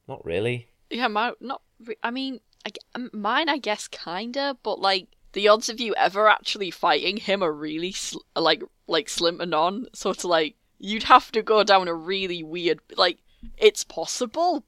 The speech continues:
Speaker 2: but, uh,
Speaker 1: It's the
Speaker 2: why
Speaker 1: kind
Speaker 2: would
Speaker 1: of
Speaker 2: you
Speaker 1: thing
Speaker 2: want
Speaker 1: where it's
Speaker 2: to?
Speaker 1: like, most of the evil in the world can be in some way traced back to Skedrenth, but Skedrenth is a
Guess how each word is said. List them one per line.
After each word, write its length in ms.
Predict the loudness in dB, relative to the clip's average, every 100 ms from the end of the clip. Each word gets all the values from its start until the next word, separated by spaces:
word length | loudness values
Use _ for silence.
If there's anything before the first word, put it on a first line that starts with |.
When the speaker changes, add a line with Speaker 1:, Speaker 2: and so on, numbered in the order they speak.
| _
Speaker 2:
but, 180 | -6 -6 _ -20 -10 -8
uh, 40 |
Speaker 1:
It's 80 | 0
the 40 | 6
Speaker 2:
why 140 | 8
Speaker 1:
kind 80 | 8
Speaker 2:
would 80 | 4
Speaker 1:
of 100 | 0
Speaker 2:
you 60 | 2
Speaker 1:
thing 80 |
Speaker 2:
want 140 | 4 4
Speaker 1:
where 60 |
it's 100 | 4 4
Speaker 2:
to? 240 | 6 6
Speaker 1:
like, 180 | 2 -4 -12
most 580 | -10 -4 -4 -4 -6 -10
of 80 | -8
the 200 | -8 -6
evil 260 | -6 -4 -4
in 120 | -4
the 80 | -6
world 500 | 0 0 0 -2 -8
can 380 | -8 -6 -6 -6
be 160 | -6
in 120 | -6
some 260 | -8 -10 -10
way 220 | -8 -8
traced 400 | -8 -8 -8 -8
back 200 | -12 -12 -12
to 80 |
Skedrenth, 600 | -12 -8 -8 -6 -8 -10 -14
but 80 | -14
Skedrenth 440 | -8 -8 -6 -8
is 100 | -8
a 100 | -12